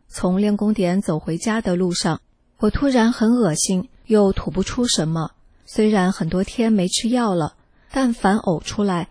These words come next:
极为浓重的药味，好像某种浓缩老药的味道，又酸又苦。我悟到以前喝了太多的药，师父帮我清理了。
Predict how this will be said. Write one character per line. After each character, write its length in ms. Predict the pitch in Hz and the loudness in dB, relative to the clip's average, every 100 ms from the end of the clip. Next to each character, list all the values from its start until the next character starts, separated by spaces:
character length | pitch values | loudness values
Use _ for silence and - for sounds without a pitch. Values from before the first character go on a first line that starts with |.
| - | -12
极 200 | - 202 | 0 2
为 240 | 196 196 | 4 2
浓 280 | 202 170 190 | 2 2 0
重 240 | 262 233 | 2 2
的 100 | 185 | 0
药 220 | 160 175 156 | 0 -2 0
味， 320 | 165 151 - _ _ - - | -2 -4 -8 _ _ -20 -10
好 160 | - | -4
像 200 | 202 285 | 0 2
某 160 | 220 240 | 4 4
种 240 | 269 180 | 2 2
浓 200 | 160 160 | 0 -2
缩 220 | 202 247 254 | -2 0 2
老 240 | 202 - | 0 0
药 260 | 214 240 190 | -2 -2 -2
的 120 | 165 | -2
味 200 | 170 151 | -2 -4
道， 220 | 147 - _ _ | -6 -8 _ _
又 140 | 277 247 | -2 0
酸 300 | - 185 180 | 0 0 2
又 160 | 175 | -2
苦。 300 | - - 151 - _ _ _ _ _ _ - | -2 -6 -6 -8 _ _ _ _ _ _ -4
我 120 | 175 | 0
悟 200 | 202 202 | 2 4
到 260 | 185 170 - _ | 4 0 -6 _
以 120 | - | -6
前 260 | 190 196 196 | -2 0 0
喝 180 | - 247 | 0 0
了 180 | 240 220 | 2 0
太 280 | - 262 208 | -2 -2 0
多 220 | 208 220 | 0 0
的 140 | 175 | 0
药， 280 | 165 160 - _ _ _ | 0 -4 -6 _ _ _
师 220 | - 220 | -2 -2
父 120 | 220 | 0
帮 200 | 208 214 | 0 0
我 120 | 208 160 | 0 0
清 280 | - 240 240 | 0 2 2
理 140 | 170 | 0
了。 200 | 147 | -4